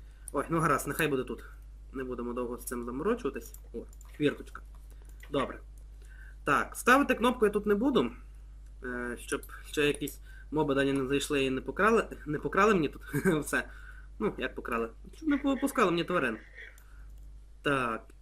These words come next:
і тепер йдемо шукати корівок. І знаєте, корівка звідси далеко, так що я, мабуть, поставлю на паузу.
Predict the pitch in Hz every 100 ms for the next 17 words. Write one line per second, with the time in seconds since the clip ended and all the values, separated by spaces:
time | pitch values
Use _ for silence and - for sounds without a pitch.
0 | - 262 277 202 190 - 202 196 - -
1 | 127 131 160 180 - - - - 151 156
2 | 147 143 143 120 98 - - - - -
3 | - - - 139 190 233 233 233 214 208
4 | - - - 190 233 202 185 208 180 208
5 | 277 269 180 185 - 190 196 190 196 190
6 | - 196 196 190 214 269 240 127 113